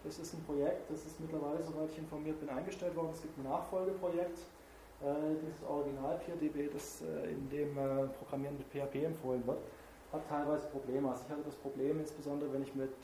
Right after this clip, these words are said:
Strings gearbeitet hatte, an die Details kann ich mich nicht mehr erinnern, aber es führte bei mir zu Segmentation Faults, da ist mir mein Apache ist abgestürzt, und das hat keine wirkliche Freude gemacht.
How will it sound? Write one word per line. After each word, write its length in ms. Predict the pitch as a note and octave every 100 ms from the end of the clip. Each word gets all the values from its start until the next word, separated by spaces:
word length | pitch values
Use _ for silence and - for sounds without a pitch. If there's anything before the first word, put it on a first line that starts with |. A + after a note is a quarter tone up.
| - -
Strings 440 | - - D3+ -
gearbeitet 440 | D#3+ D3+ D3+ D3+
hatte, 180 | D3 C#3+
an 80 | C3+
die 100 | C3
Details 280 | C3 C3 C3+
kann 100 | C#3
ich 60 | C3
mich 80 | C#3
nicht 80 | C#3+
mehr 100 | C3
erinnern, 300 | B2+ B2+ B2+
aber 80 | C3
es 80 |
führte 240 | - C#3+ C#3
bei 140 | C3
mir 120 | C3+
zu 120 | C3+ -
Segmentation 600 | C3 C#3 B2+ C3 C#3+ D#3+
Faults, 280 | C3+ C#3 C3+
da 80 |
ist 140 | C#3 -
mir 60 |
mein 440 | C3 B2+ B2+ B2+ C3+
Apache 340 | C3 C#3 -
ist 140 | D3+ C3+
abgestürzt, 600 | - C3+ - C#3 - - - - - -
und 280 | C3 C3 B2+
das 160 | -
hat 160 | C#3+ -
keine 240 | C3+ C3+
wirkliche 240 | B2+ - A#2
Freude 320 | - A2+ B2+
gemacht. 320 | G2+ F#2 F#2